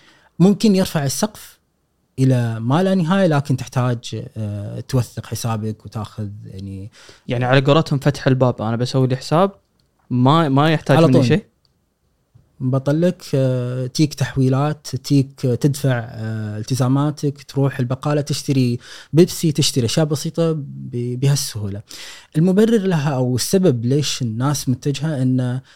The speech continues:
Speaker 1: حمل الكاش فيه خطورة. خاصة تتكلم عن الجنوب،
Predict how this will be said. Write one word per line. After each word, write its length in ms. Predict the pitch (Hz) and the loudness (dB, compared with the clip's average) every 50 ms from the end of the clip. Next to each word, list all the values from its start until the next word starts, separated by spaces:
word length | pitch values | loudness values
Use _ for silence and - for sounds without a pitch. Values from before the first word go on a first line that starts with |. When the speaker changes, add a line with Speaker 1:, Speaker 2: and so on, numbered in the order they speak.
| _ - | _ -4
Speaker 1:
حمل 240 | - 170 202 202 | 0 4 4 6
الكاش 640 | 175 147 - - 143 143 151 - - - - - - 123 113 110 | 6 4 2 0 0 0 2 0 0 -2 -4 -4 -4 -4 -4 -2
فيه 140 | - 143 135 | 2 2 2
خطورة. 460 | - - 117 - 92 - - _ _ _ _ _ _ _ _ _ _ _ _ _ _ _ _ _ _ _ _ _ - - - | 2 0 -6 -10 -10 -12 -14 _ _ _ _ _ _ _ _ _ _ _ _ _ _ _ _ _ _ _ _ _ -20 -12 -6
خاصة 280 | - 135 127 - 135 | -2 -2 0 0 0
تتكلم 600 | 131 - 120 113 - - - 139 143 147 143 135 | -2 -2 -2 -4 -4 -2 0 2 2 4 4 2
عن 120 | 135 143 139 | 2 2 2
الجنوب، 380 | 135 139 143 156 165 190 180 | 2 0 0 -2 -2 -4 -8